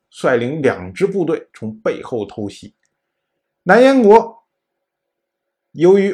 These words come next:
畏惧正面的三支部队，所以就没有防范后面的突袭。最终呢，郑国在郅邑附近击败了南燕国的军队。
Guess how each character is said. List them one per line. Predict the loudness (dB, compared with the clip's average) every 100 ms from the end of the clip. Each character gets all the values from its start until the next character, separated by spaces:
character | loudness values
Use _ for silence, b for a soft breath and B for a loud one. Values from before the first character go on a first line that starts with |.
| -2
畏 | 2 2 0
惧 | -6 -10 -10 _ _
正 | 0 0 0
面 | -4 -4
的 | -8
三 | -10 -6 -6 -4
支 | -8
部 | -8
队， | -6 -6 _ _
所 | -10 -10
以 |
就 | -8
没 | -12 -8 -6
有 | -6
防 | -10 -12 -12
范 | -12 -14
后 | _ -10 -10
面 | -12
的 | -20 _
突 | -14 -14
袭。 | -12 -18 _ _ _ _ _ _
最 | 4 4
终 | 4 0
呢， | -4 -6 _ _ _ -6
郑 | -4 -2
国 | -2 -4 -8 _ _ _
在 | -10 -10 -12 _ _
郅 | -12 -6 -6 -6
邑 | -8 -8 -10
附 | -10 -10
近 | -8 -10 _ _ _ _ _ _ _ _ _ _ _
击 | -8 -2 0
败 | -2
了 | -4 -10 -14
南 | -12 -10
燕 | -8 -8
国 | -8 -10
的 | -10
军 | -12 -12
队。 | -14